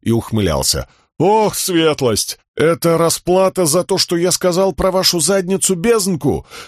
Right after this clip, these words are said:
Я же просто пошутил, но вы меня уделали на славу! Я...» Он встретился с нею взглядом и замолчал. «Вот ведь буря! Вы это всерьез?» «Другой такой возможности у меня не будет.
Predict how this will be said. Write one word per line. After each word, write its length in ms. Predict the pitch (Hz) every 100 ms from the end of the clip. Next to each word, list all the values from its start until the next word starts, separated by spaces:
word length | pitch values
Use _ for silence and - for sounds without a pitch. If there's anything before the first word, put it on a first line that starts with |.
| -
Я 240 | 247 247
же 120 | 208
просто 340 | 208 220 - 214
пошутил, 680 | 190 - 139 190 160 98 - _
но 180 | 143 202
вы 220 | 196 233
меня 240 | 196 175 170
уделали 520 | 196 170 202 185 190
на 140 | 185
славу! 520 | 190 208 180 143 135 - -
Я...» 440 | 127 131 190 190 156 - _ _ _ _ _
Он 180 | 113 92
встретился 580 | - - 92 - 76 85
с 120 | -
нею 180 | 90 78
взглядом 580 | 80 85 113 135 147 - 139
и 60 |
замолчал. 720 | 120 131 127 131 127 98 60 - _ _ _ _
«Вот 320 | 113 110 -
ведь 160 | 135 110
буря! 420 | 123 113 107 95 - _ _ _ -
Вы 180 | 107 131
это 180 | 147
всерьез?» 600 | 131 156 143 165 185 - - _ _ _ -
«Другой 460 | 101 131 101 110
такой 280 | 90 - 117
возможности 680 | 101 - 147 147 110 - 107
у 80 | 104
меня 300 | 127 135 135
не 140 | 143
будет. 500 | 131 117 87 73 -